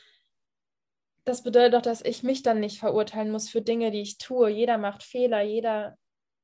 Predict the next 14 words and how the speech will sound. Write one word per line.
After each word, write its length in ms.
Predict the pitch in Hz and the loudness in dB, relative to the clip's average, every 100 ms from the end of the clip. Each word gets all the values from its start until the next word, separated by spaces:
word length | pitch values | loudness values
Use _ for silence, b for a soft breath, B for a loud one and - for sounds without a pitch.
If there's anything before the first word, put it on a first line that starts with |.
| _ | _
jeder 840 | 214 220 226 220 214 202 208 208 - _ _ _ _ _ _ _ _ _ _ | -10 -6 -2 -2 -4 -8 -10 -12 -14 _ _ _ _ _ _ _ _ _ _
macht 260 | 226 226 226 | -6 -6 -6
vielleicht 380 | 233 220 202 | -4 -4 -2
Dinge, 300 | 220 226 214 | -8 -4 -4
auf 100 | 185 | -4
die 100 | - | -4
er 80 | 214 | -4
nicht 260 | 190 190 - | -4 -6 -8
stolz 420 | - 220 220 220 | 2 6 6 2
ist 180 | 208 - | -10 -8
irgendwann, 580 | 208 196 196 196 190 190 | -8 -8 -8 -6 -6 -4
aber 440 | 190 202 196 - _ _ _ _ _ _ _ _ _ | -2 -2 -4 -6 _ _ _ _ _ _ _ _ _
es 220 | 214 - | -14 -6
gibt 560 | 233 233 _ - - | -6 -6 _ -20 -20